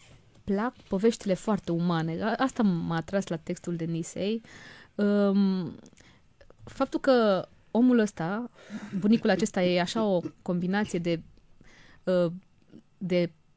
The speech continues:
pete de întuneric și pete de lumină, e, e, e foarte, e foarte real, e foarte, e foarte adevărat. Și mi-a plăcut felul în care,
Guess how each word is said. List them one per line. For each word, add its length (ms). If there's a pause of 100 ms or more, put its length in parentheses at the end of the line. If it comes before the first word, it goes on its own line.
(140)
pete 240
de 100
întuneric 500
și 160
pete 220
de 120
lumină, 720 (120)
e, 140
e, 260
e 80
foarte, 300 (100)
e 60
foarte 260
real, 260
e 40
foarte, 360
e 60
foarte 240
adevărat. 540 (540)
Și 220
mi-a 100
plăcut 320
felul 220
în 80
care, 500